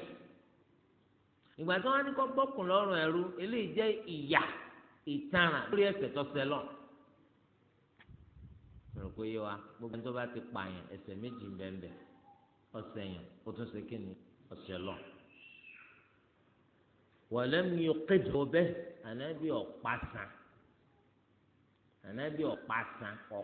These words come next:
pa láti fi gbẹ̀san ẹrú rẹ̀ tó pa.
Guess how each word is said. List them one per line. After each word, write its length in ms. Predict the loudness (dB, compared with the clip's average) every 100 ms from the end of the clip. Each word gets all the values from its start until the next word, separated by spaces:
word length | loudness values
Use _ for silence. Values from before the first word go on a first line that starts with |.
| -8
pa 200 | -4 0 0 -4 -14 -18 -20 -20 -20 _
láti 340 | -4 -4 -4 -8
fi 180 | -8 -8
gbẹ̀san 540 | -6 -8 -8 -10 -8 -6
ẹrú 320 | -4 -2 -2 -2
rẹ̀ 160 | -4 -6
tó 140 | -8 -8
pa. 200 | -6